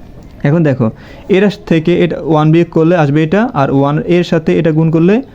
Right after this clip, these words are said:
ওই মানটার এ হবে। আর এখান থেকে এটার থেকে ওয়ান বিয়োগ করলে এটা আসবে ইকুয়াল ইকুয়াল জিরো জিরো।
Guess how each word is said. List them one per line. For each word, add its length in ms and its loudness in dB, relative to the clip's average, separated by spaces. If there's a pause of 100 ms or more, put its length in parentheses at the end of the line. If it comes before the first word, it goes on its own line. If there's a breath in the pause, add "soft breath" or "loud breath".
(240 loud breath)
ওই 260 0
মানটার 440 0 (140)
এ 140 2
হবে। 280 0 (400 loud breath)
আর 100 2
এখান 220 2
থেকে 340 0
এটার 260 0
থেকে 420 0
ওয়ান 280 2
বিয়োগ 160 0
করলে 300 0
এটা 160 0
আসবে 320 2 (260)
ইকুয়াল 220 0
ইকুয়াল 180 2
জিরো 160 4
জিরো। 280 -2